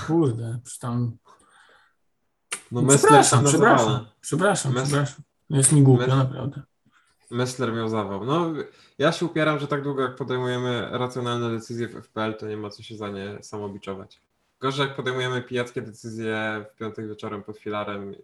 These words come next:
Speaker 2: to wtedy kłopoty.
Speaker 1: Ojej.
Speaker 2: Grałbyś,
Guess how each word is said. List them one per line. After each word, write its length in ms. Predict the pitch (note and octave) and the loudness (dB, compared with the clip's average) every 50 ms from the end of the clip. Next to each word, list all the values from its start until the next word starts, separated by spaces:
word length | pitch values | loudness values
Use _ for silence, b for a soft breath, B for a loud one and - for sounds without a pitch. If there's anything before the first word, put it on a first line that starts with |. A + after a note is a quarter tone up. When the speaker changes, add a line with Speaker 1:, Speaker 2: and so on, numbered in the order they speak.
| _ _ | _ _
Speaker 2:
to 140 | G2 G2 | -16 -16
wtedy 300 | - _ - G2 F#2 F#2 | -14 _ -16 -14 -14 -14
kłopoty. 460 | - - _ G2 - - - - _ _ _ _ _ _ _ _ _ _ _ _ _ _ _ _ _ _ _ _ _ _ - _ _ - _ _ _ _ _ _ _ _ - - - - _ _ _ _ _ _ _ _ _ _ _ _ _ _ _ _ _ _ _ _ _ _ _ _ _ _ | -16 -14 _ -18 -16 -16 -20 -20 _ _ _ _ _ _ _ _ _ _ _ _ _ _ _ _ _ _ _ _ _ _ -20 _ _ -20 _ _ _ _ _ _ _ _ -20 -20 -20 -20 _ _ _ _ _ _ _ _ _ _ _ _ _ _ _ _ _ _ _ _ _ _ _ _ _ _
Speaker 1:
Ojej. 340 | D3+ B2+ A#2+ A#2 A#2+ - - A#2 | 0 2 2 2 -2 -6 -10 -6
Speaker 2:
Grałbyś, 560 | A2+ B2 B2 B2 C3+ B2+ - - - - | -2 0 0 0 0 -6 -8 -12 -16 -20